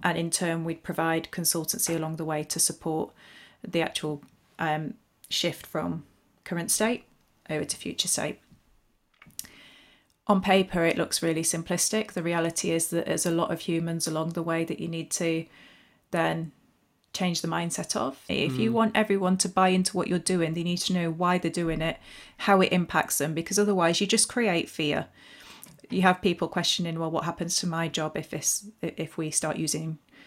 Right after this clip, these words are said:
Speaker 1: this software that's gonna take my job off me, and then we'll not need anything?" And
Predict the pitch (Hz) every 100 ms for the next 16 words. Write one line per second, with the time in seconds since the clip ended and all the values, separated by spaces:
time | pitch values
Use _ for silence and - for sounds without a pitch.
0 | - - - 143 - - - - 151 151
1 | - - 156 156 - - - - - -
2 | 170 165 165 165 - 160 160 156 147 156
3 | 156 160 160 180 180 190 190 165 180 -
4 | 175 175 170 165 165